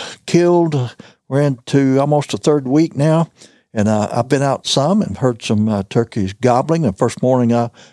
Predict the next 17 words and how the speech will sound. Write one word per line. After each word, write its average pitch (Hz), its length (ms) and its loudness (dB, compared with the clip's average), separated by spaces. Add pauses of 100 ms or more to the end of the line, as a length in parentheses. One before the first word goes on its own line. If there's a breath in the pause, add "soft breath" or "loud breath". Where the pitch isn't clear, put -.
(120)
went 120 180 0
out, 135 240 -2
went 233 160 2
out - 140 -2
rather 120 240 2
late. 113 340 0
You 123 60 0
know, 123 100 2
you 120 140 2
don't 117 240 2
always 104 340 0
have 104 200 -2
to 101 60 -8
be 104 140 0
there 95 260 0 (460)
before 101 320 0
sunrise. 101 720 0